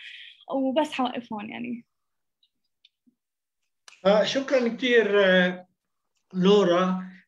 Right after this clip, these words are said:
Speaker 2: بس عندي، عندي رجاء إذا ممكن.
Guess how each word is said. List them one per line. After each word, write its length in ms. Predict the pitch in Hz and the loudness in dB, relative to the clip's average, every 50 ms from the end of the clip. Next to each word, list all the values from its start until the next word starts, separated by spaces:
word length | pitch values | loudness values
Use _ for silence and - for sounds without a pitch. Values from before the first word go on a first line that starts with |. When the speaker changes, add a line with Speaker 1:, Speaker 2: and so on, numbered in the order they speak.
| _ | _
Speaker 2:
بس 240 | 175 180 180 180 202 | 0 0 2 0 -2
عندي، 440 | 254 294 302 277 302 302 277 233 254 | -4 -4 -2 0 0 0 0 -2 -4
عندي 240 | 285 294 285 - 277 | -4 -4 -2 0 0
رجاء 560 | 254 240 233 208 185 220 196 - 185 - - _ _ _ _ _ - | 0 0 -2 -2 -2 -2 -2 -2 -4 -10 -16 _ _ _ _ _ -16
إذا 100 | 156 160 | -14 -12
ممكن. 600 | 160 160 156 143 135 135 - - 110 101 92 | -10 -10 -10 -10 -12 -14 -14 -16 -16 -16 -18